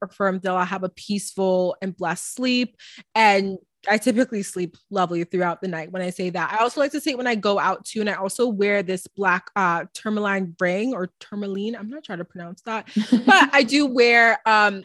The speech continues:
Speaker 1: a ring when I go out. And sometimes I take these, like, these plant medicine empath drops when I go out, simply because there's a lot of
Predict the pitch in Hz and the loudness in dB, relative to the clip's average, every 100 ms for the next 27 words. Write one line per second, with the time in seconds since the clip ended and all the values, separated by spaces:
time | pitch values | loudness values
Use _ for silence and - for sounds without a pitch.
0 | - 226 226 226 214 208 202 208 202 196 | -6 -2 0 0 -2 -2 -2 0 0 -2
1 | 208 226 226 247 247 233 - 220 214 208 | -6 -10 -6 -4 -4 -6 -8 -10 -6 -6
2 | 185 190 185 - 190 180 - 202 180 190 | -4 -6 -6 -8 -8 -8 -8 -6 -6 -6
3 | 190 190 196 - 190 - 233 - - 302 | -6 -8 -10 -8 -8 -4 -6 -6 -2 0
4 | 330 - 226 208 190 190 151 190 - 240 | 0 -4 -4 -2 0 -2 -2 -6 -6 -6
5 | 254 285 302 269 240 208 196 208 | -6 -4 -4 -4 -4 -2 -2 -2